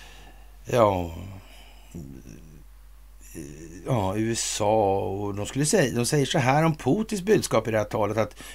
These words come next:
utan Ryssland skulle vi bli sårade. Ja.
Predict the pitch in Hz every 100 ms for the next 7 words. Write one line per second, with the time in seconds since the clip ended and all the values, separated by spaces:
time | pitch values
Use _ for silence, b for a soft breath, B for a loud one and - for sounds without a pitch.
0 | - 151 104 - 120 143 - - 110 107
1 | - 113 120 104 - - - 120 - 82
2 | 90 131 131 110 110 123 117 95 87